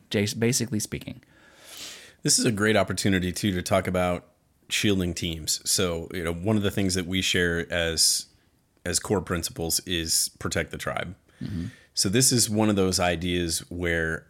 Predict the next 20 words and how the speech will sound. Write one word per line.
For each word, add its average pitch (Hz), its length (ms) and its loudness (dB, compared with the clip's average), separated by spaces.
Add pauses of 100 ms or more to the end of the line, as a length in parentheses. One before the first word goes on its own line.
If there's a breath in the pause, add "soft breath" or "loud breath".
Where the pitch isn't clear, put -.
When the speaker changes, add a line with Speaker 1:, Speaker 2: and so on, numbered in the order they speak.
(140)
Speaker 2:
I 110 260 4
have 110 520 2
the 95 100 -2
capacity 95 760 -2
to 80 160 -6
pull 95 260 0
up 87 80 0
my 90 160 -2
team's 85 380 -4
numbers 85 520 0
and 87 200 -4
look 90 140 -2
at 80 100 -6
them. 78 220 -2 (440 loud breath)
I 85 140 0
am 92 420 0
very 110 440 4
rarely, 107 640 2 (120)
unless 104 460 4
they're, 143 240 2